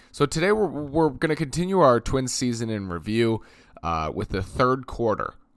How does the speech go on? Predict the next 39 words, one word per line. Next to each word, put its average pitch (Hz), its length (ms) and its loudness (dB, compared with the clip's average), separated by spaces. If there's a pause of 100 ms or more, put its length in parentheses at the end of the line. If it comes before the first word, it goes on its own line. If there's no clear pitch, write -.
(100)
of 92 140 -4
the 95 80 -4
Twins 90 320 -8
season. 92 400 -8
We've 87 120 -10
been 98 120 -8
doing 101 200 -2
fifteen 127 560 -4
games 107 320 -6
at 90 100 -6
a 82 60 -12
time. 131 500 -4 (320)
This 123 200 -2
third 120 280 0
quarter 95 260 -2
is - 160 -8 (240)
fascinating. 87 680 -2
I've 98 100 -8
been 113 120 -6
having 107 240 -8
a 92 40 -10
really 95 240 -8
nice 92 360 -10 (380)
and 95 160 -8
fun 95 280 -4
time 90 460 -6 (120)
doing 123 320 2
this 90 200 -8
because 95 260 -12
I 87 80 -12
think 101 180 -12
it's 87 160 -12
interesting 101 460 -4
as 85 120 -6
we 90 100 -4
look 92 160 -6
at 87 100 -8
trend 98 320 -6
lines 90 480 -8